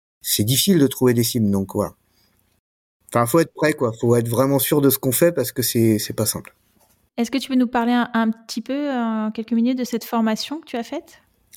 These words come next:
Speaker 1: Du C R A ?
Speaker 2: Ouais.
Speaker 1: Euh, bah, la formation du C R A, c'est une formation qui, euh, qui, euh, essentiellement à Paris. Alors, il y a d'autres sites en province, mais, euh, il y en a pas beaucoup.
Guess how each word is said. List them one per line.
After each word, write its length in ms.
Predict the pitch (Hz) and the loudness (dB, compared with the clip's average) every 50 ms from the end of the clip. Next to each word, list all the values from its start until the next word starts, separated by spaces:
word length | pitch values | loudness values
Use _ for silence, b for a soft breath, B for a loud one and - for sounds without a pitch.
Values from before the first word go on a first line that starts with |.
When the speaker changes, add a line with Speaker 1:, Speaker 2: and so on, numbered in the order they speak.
| - | -4
Speaker 1:
Du 140 | 120 117 131 | -2 0 0
C 160 | - - 165 | 2 2 2
R 80 | 165 165 | 2 2
A ? 180 | 196 226 - _ _ _ _ _ _ _ _ _ _ _ _ _ - | 0 -2 -4 _ _ _ _ _ _ _ _ _ _ _ _ _ -8
Speaker 2:
Ouais. 200 | 220 226 226 233 - _ _ _ _ _ _ _ _ _ _ _ _ _ _ _ b b b b b _ - | -6 -6 -6 -6 -10 _ _ _ _ _ _ _ _ _ _ _ _ _ _ _ b b b b b _ 0
Speaker 1:
Euh, 640 | - 147 160 160 165 165 165 165 165 165 165 160 156 | 2 4 6 6 6 6 6 6 6 6 4 4 4
bah, 140 | 139 139 131 | 4 2 2
la 80 | 135 | 2
formation 460 | 135 - - 214 220 214 202 202 214 202 | 2 2 2 4 4 4 4 2 0 0
du 80 | 170 | 0
C 180 | 165 - - 156 | 0 2 2 4
R 80 | 147 | 4
A, 80 | 165 196 | 2 2
c'est 100 | 185 - | 0 -2
une 100 | 160 - | -4 -4
formation 560 | - 156 151 156 151 - - - 180 185 180 | -2 0 2 2 2 0 2 2 2 2 2
qui, 420 | 175 - - - 151 147 151 156 151 | 0 -2 -4 -2 0 2 4 6 6
euh, 920 | 143 143 139 139 139 135 135 135 135 135 131 131 131 131 131 131 131 131 127 - - | 6 8 8 6 6 6 6 6 6 6 6 4 4 4 4 4 4 2 0 -4 -10
qui, 540 | - - 135 135 131 131 131 131 127 127 127 | -8 -6 -4 -2 0 0 2 4 6 6 6
euh, 240 | 123 120 120 120 | 6 6 6 6
essentiellement 580 | 123 127 123 - 151 139 - - 147 143 143 139 | 6 4 2 0 -2 -2 0 2 2 2 4 2
à 80 | 139 131 | 2 2
Paris. 220 | - 127 127 143 | 2 2 4 4
Alors, 160 | 143 123 110 | 4 4 4
il 40 | 113 | 2
y 40 | 123 | 2
a 60 | 127 | 2
d'autres 260 | 123 139 147 143 147 | 4 4 2 2 0
sites 380 | - - - - 143 135 - 147 | -2 -4 -4 -4 -4 -2 0 0
en 360 | 139 135 135 135 135 131 127 | 2 2 2 2 2 0 0
province, 640 | 131 - - - 127 127 143 143 151 143 - - - | -2 -2 0 2 2 4 4 2 2 0 -2 -4 -4
mais, 200 | 131 120 120 120 | -2 0 2 2
euh, 420 | 120 120 117 117 117 113 117 117 | 4 4 4 2 2 2 2 4
il 60 | 120 | 2
y 40 | 123 | 2
en 40 | 123 | 2
a 80 | 123 113 | 0 0
pas 140 | - 147 | 0 0
beaucoup. 420 | 135 135 127 117 - 135 147 180 | 0 0 -2 -2 -2 -2 -2 -4